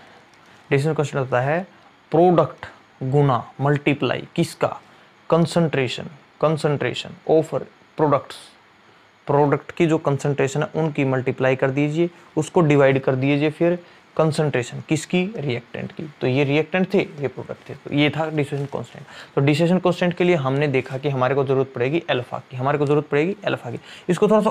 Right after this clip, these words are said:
और भी solve कर सकते हैं हम, तो देखिए कैसे, क्या यहाँ से कुछ common लिया जा सकता है? यहाँ से कुछ common लिया जा सकता है? जी sir, सी common लिया जा सकता है। तो हम इसको ऐसे लिख सकते हैं, केए, Ka will be equal to ऊपर,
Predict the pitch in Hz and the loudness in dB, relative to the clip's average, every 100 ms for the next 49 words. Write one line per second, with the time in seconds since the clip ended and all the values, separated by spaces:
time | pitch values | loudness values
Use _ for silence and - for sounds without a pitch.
0 | 214 170 160 180 202 175 151 147 131 131 | 2 4 4 4 2 0 -2 -2 -2 0
1 | 139 139 123 120 110 - - - - 180 | 0 0 -2 -4 -8 -14 -20 -20 0 2
2 | 180 160 180 185 - 180 170 156 170 160 | 4 2 0 0 2 2 2 2 2 2
3 | 143 143 117 120 127 143 160 160 151 160 | 0 -2 -4 -2 -2 -2 -2 -2 -2 -2
4 | 156 151 151 143 147 139 139 135 120 - | 0 2 2 0 0 0 2 0 -4 -6
5 | - 143 143 135 131 123 123 127 - 131 | -4 0 0 0 0 -2 -4 -6 -6 -4
6 | 151 135 139 147 - 139 135 127 127 120 | -2 -2 -2 -4 -2 -2 0 -4 -4 -6
7 | 131 127 170 - - - - _ - 151 | -4 -2 -4 -6 -16 -20 -20 _ -6 -2
8 | 147 139 113 - 156 160 147 139 139 151 | 0 0 -2 -2 0 2 2 4 2 2
9 | 143 135 139 165 196 - _ _ _ - | 2 0 2 0 -2 -10 _ _ _ -10
10 | - 165 151 | -2 0 2